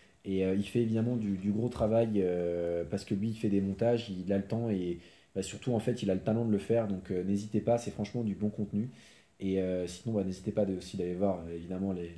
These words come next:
les vidéos de, de ceux que je vous ai cités, hein. Donc, euh, J O T, Mickey, bon, il y a N T M, même s'il est beaucoup plus vieux qu'eux. Euh, n'hésitez pas à aller voir Léo, c'est un youtubeur, euh, vraiment pas beau. Euh, il est très moche, mais il fait quand même du, du bon contenu.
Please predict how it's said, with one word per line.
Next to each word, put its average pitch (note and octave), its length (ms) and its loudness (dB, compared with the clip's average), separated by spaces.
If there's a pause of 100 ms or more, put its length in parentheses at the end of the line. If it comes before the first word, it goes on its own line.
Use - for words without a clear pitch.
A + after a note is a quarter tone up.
les E2+ 100 -6
vidéos F#2+ 340 0
de, E2 200 -6
de D#2+ 140 -8
ceux G2 200 -8
que G2 120 -6
je F2 100 -8
vous F2+ 160 -8
ai F2+ 40 -2
cités, G2 380 -2
hein. F2+ 80 -4 (440)
Donc, E2+ 160 -10
euh, F2 140 0
J F#2 160 -2
O F#2 80 -2
T, - 240 -4
Mickey, G#2 520 2
bon, F2 120 -6
il E2 80 -4
y - 20 -2
a F2+ 60 -2
N F2+ 80 -4
T G2+ 140 0
M, G2 100 2
même F2 160 -4
s'il - 180 -8
est E2+ 40 -4
beaucoup G2+ 380 0
plus G2 180 -2
vieux F#2+ 180 0
qu'eux. A2+ 320 0 (420)
Euh, E2+ 920 0 (300)
n'hésitez A2 280 2
pas G3 80 10
à G3 60 10
aller D3+ 140 8
voir C#3+ 220 8
Léo, C#3+ 300 8
c'est F3+ 180 -2
un A#2+ 180 4
youtubeur, C#3 600 4
euh, A#2 100 6
vraiment C3 320 4
pas C#3+ 160 6
beau. B2+ 220 2 (360)
Euh, G2 200 2
il A2+ 100 4
est A2 100 2
très F#3 200 2
moche, F3 420 0 (220)
mais A2+ 480 4
il A2+ 100 -2
fait D#3+ 160 4
quand F3+ 80 2
même F#3 140 6
du, B2+ 160 0
du A#2+ 140 0
bon C#3+ 120 4
contenu. D3 480 2